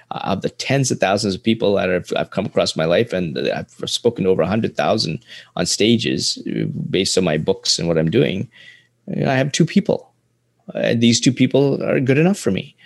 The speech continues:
They satisfy. I have a lot of fun with them. Um, they make me the happiest in the moment that we're together, e-, even if we are not saying anything. I mean,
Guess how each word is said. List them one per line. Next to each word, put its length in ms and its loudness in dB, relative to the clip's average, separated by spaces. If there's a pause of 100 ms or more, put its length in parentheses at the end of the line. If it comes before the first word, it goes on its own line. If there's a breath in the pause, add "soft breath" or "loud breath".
(260 soft breath)
They 380 2
satisfy. 800 0 (120)
I 120 0
have 280 -8
a 60 -6
lot 260 0
of 60 -4
fun 260 -2
with 140 -6
them. 300 -2 (480 loud breath)
Um, 440 -6
they 640 2 (260)
make 440 2
me 560 -2 (140)
the 80 -8
happiest 560 0
in 60 0
the 80 2
moment 320 2
that 140 2
we're 100 2
together, 500 -4 (480 loud breath)
e-, 140 -4
even 360 0
if 140 -4
we 240 4
are 60 2
not 220 0
saying 280 4
anything. 460 -8
I 120 -4
mean, 240 -6